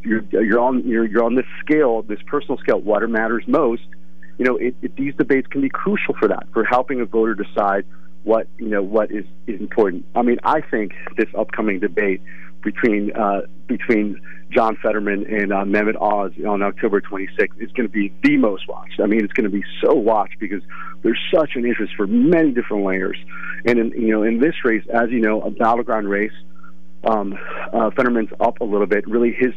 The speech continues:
to lose. But there's gonna be a lot of voters, a lot of voters who are gonna be watching.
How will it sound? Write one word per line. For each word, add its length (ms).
to 60
lose. 340
But 120
there's 140
gonna 120
be 60
a 40
lot 320
of 100
voters, 380
a 40
lot 260
of 80
voters 420
who 80
are 100
gonna 60
be 120
watching. 560